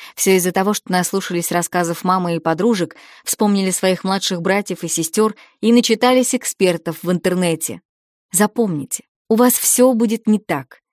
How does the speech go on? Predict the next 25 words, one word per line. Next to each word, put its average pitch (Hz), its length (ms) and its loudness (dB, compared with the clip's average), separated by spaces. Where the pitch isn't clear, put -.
События 269 480 2
станут 240 380 2
развиваться 214 560 0
абсолютно 254 460 0
непредсказуемо 226 1000 2
и 208 80 2
уникально 233 460 6
независимо 240 580 4
от 226 120 -2
того, 233 260 2
насколько 233 560 2
вы 214 100 2
готовы 208 400 0
к 214 60 -8
рождению 196 560 0
ребенка, 185 560 0
прочитав 254 520 -2
кучу 269 320 0
соответствующей 202 880 0
литературы, 190 720 -2
пройдя 220 340 4
многочисленные 214 720 2
курсы 226 320 0
будущих 220 460 0
родителей, 170 640 -2